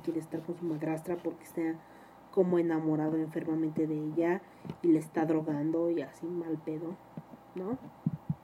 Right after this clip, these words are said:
Compañía Siniestra, creo que se llama, también está en Netflix.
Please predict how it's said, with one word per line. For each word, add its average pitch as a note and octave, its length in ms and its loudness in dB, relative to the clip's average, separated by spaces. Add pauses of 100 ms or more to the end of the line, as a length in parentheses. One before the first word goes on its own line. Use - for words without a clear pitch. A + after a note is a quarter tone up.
(1200)
Compañía G3+ 480 6
Siniestra, A3 680 4
creo G#3+ 140 6
que C4+ 80 2
se G#3+ 140 2
llama, F3+ 180 4
también G3+ 260 2
está A3+ 180 0
en F#3+ 40 4
Netflix. F3 500 0